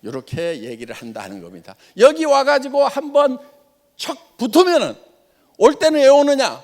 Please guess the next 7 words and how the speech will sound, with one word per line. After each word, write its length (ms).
제품이 420
싸고 260
좋아서 320
와. 240
그래서 280
소개를 460
했더니, 360